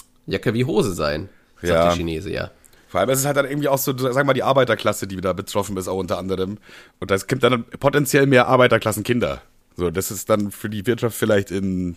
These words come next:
Speaker 2: zwanzig, dreißig Jahren ganz gut, aber naja. Auf jeden Fall, dafür gibt's den Loose der Woche, oder?
Speaker 1: Das habt ihr mal wieder verkackt, China.
Speaker 2: Daumen nach
Speaker 1: L G.
Speaker 2: unten, rüber nach China.
Speaker 1: Daumen na-, <laughs> Daumen runter, China.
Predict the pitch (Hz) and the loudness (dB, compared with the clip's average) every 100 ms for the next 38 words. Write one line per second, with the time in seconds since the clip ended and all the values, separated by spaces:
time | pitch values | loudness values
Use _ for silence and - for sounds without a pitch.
0 | _ - 107 104 101 101 101 95 104 101 | _ -4 -2 -2 -4 -2 -2 -2 -2 -2
1 | 101 90 - 90 82 80 85 80 80 - | -2 -6 -8 -10 -8 -6 -4 -6 -8 -4
2 | 92 101 87 76 - _ - 87 104 120 | 2 4 4 2 -2 _ -4 0 2 4
3 | 120 117 117 120 131 131 - 113 110 127 | 6 6 6 4 2 0 0 -2 -2 0
4 | 107 90 98 78 82 120 123 - - - | 2 2 2 0 2 0 -2 -10 -14 -10
5 | 98 127 143 127 123 123 113 107 101 - | -4 -2 2 4 6 6 2 -2 -4 -6
6 | 98 85 78 - - 101 127 135 123 131 | -6 -4 -4 -8 0 2 2 2 2 2
7 | 131 - 131 123 107 127 127 110 101 - | 0 0 0 -2 -2 2 2 2 -4 -6
8 | 98 76 - _ _ - 113 123 120 71 | -8 -8 -12 _ _ 0 2 4 4 2
9 | 110 - - 107 120 110 120 90 87 82 | -2 -2 0 0 0 0 -2 -4 -4 -4